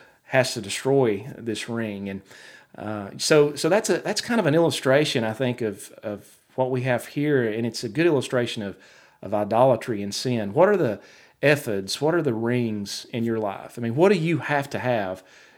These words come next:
in order to live? And these are your idols. And we all struggle with these, power, and it may be comfort. Uh, it may be independence.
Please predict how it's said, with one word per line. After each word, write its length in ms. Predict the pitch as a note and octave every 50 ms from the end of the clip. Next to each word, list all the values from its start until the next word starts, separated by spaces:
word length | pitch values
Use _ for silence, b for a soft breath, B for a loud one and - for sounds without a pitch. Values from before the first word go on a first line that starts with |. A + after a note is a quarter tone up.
| b
in 140 | b B2 B2
order 260 | B2+ B2+ A#2+ A2 G#2+
to 60 | G#2+ G#2+
live? 540 | A2 A2+ G#2+ G2 F#2 F2 - - - - -
And 300 | - G#2 - - - -
these 240 | C#3 D3+ F#3+ F#3 F#3
are 60 | F3
your 200 | D#3+ C#3 B2 G2+
idols. 640 | G#2 A2+ A#2 G#2+ G2+ E2 - - - - - - - - -
And 120 | - G#2+ A2
we 140 | A#2+ C3+ C#3
all 300 | D3 E3 E3 D#3+ D#3 C#3+
struggle 420 | - - - C#3+ C3 B2 G#2+ F2+
with 160 | F#2+ G#2 G2
these, 260 | G2+ G2+ G2 F#2+ F#2
power, 540 | - - - C3 C#3 C#3+ C3+ B2+ A#2+ G#2 G#2
and 160 | G2 F#2+ F#2 - B B B B B B B B B B B -
it 80 | - -
may 120 | B2+ C3
be 100 | C#3 C3
comfort. 760 | - - - - D3+ C#3+ C#3 C3+ - A2+ F#2+ F2 - - - - -
Uh, 240 | G#2+ G#2 G2+ F#2+ -
it 180 | - - C#3
may 180 | C#3 C#3+ D3 D3
be 400 | D3 D#3 C#3+ C#3 C3 - - -
independence. 960 | - D3+ D3+ C#3+ C3+ C#3 - D#3 D#3 D3 A#2+ G2+ - - - - - - -